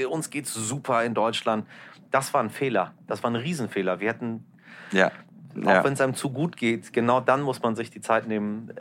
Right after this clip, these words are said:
Speaker 1: über, über große Probleme zu reden.
Speaker 2: Aber so ist der Mensch, äh, nicht strukturiert. Der Mensch,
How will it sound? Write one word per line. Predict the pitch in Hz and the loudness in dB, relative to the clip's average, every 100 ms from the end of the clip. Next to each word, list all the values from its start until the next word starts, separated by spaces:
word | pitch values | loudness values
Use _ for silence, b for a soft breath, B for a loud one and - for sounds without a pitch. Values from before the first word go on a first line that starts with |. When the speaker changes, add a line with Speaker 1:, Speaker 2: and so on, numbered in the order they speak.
| 110 | -4
Speaker 1:
über, | 120 101 101 98 | -2 2 4 4
über | 98 104 98 | 2 0 -2
große | 127 165 101 | -2 -4 -4
Probleme | - 90 90 90 87 | -6 -6 -6 -6 -10
zu | 90 | -8
reden. | 90 87 B B B - | -6 -6 B B B 0
Speaker 2:
Aber | 101 110 110 110 | 6 8 8 6
so | 98 113 | 6 4
ist | 101 123 - | 4 4 4
der | 113 | 6
Mensch, | 110 123 117 - - - - | 6 4 2 0 -2 -2 2
äh, | 101 | 2
nicht | 101 110 113 | 4 4 2
strukturiert. | - 120 104 120 110 98 85 80 | 0 0 2 2 4 6 4 4
Der | 87 | 2
Mensch, | 90 92 101 98 - - | 4 4 4 2 -2 -4